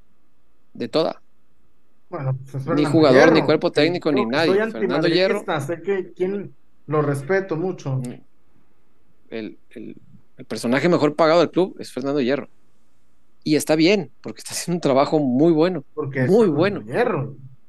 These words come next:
Speaker 1: Se mudó de país, o sea, no, no fue, "Ay, la asesoría de Cruyff, que nomás pongo
Speaker 2: ¿Te
Speaker 1: el
Speaker 2: acuerdas
Speaker 1: nombre y
Speaker 2: de
Speaker 1: hay que
Speaker 2: Cruyff?
Speaker 1: trabajen otros".
Speaker 2: Cruyff vino a traer al, al,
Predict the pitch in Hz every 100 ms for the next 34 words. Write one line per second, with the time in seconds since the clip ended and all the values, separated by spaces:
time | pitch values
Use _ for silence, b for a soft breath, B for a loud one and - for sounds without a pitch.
0 | - - - 131 127 120 127 165 185 120
1 | 107 143 226 240 151 120 127 131 151 151
2 | 180 135 143 160 135 123 123 127 170 175
3 | 123 123 165 - 127 120 139 156 165 170
4 | 165 214 285 - 131 202 202 220 320 370
5 | 147 254 - 139 - 196 240 254 247 269
6 | 285 240 262 277 226 185 175